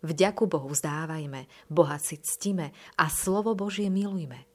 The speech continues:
Strateným dušiam cestu ku krížu ukazujme, aby ju hľadali, aby o jej nájdenie prosili.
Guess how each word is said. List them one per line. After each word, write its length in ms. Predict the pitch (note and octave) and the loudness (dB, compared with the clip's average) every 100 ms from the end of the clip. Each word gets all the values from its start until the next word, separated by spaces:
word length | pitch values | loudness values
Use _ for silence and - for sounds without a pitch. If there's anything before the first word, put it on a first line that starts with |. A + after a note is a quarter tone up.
| _ _ _ _ _ _ _ - | _ _ _ _ _ _ _ -6
Strateným 720 | - - A3 A3 A3 G3 F#3 | -4 2 2 2 2 2 2
dušiam 560 | F3+ G3 - E3+ D#3 D3+ | 0 -2 -2 -2 -4 -4
cestu 400 | G#3+ G#3+ - D#3+ | -2 -2 -2 0
ku 160 | G#3 | 0
krížu 400 | G#3 G#3 F3+ D3 | 2 0 0 -2
ukazujme, 640 | - C#3+ C#3 B2+ A#2+ B2 B2+ _ _ _ _ _ _ _ _ C#3+ | -6 -6 -8 -10 -12 -14 -18 _ _ _ _ _ _ _ _ -4
aby 100 | D3+ | -2
ju 80 | D3+ | -2
hľadali, 560 | D3 D#3+ D#3 D#3+ F3+ F#3+ - - - D3+ | 0 -2 -4 -6 -6 -8 -12 -20 -6 -4
aby 160 | D3 - | -2 -4
o 80 | D3+ | -4
jej 320 | D3 C#3+ C#3 | -4 -6 -6
nájdenie 640 | C#3+ D3 F3 F3+ F3+ F3+ | -6 -4 -4 -2 -4 -4
prosili. 560 | F3+ F3 - C#3+ B2+ | -4 -4 -4 -10 -14